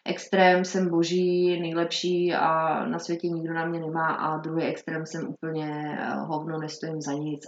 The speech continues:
a chci se zabít, jo. Eh, z obou extrémů potom logicky vznikají problémy, to asi ani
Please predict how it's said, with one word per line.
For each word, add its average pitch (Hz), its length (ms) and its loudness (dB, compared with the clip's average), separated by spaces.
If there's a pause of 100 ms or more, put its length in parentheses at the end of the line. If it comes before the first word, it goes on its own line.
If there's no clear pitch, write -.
a 147 280 -2 (340)
chci 151 140 -6
se 156 140 -2
zabít, 151 360 0
jo. 147 140 -4 (420)
Eh, 156 840 -2 (920)
z - 60 -8
obou 185 280 6
extrémů 170 600 2
potom 170 340 0 (340)
logicky 165 540 0
vznikají 156 420 -6
problémy, 151 500 -4
to - 180 -8
asi - 260 -8
ani 165 260 -2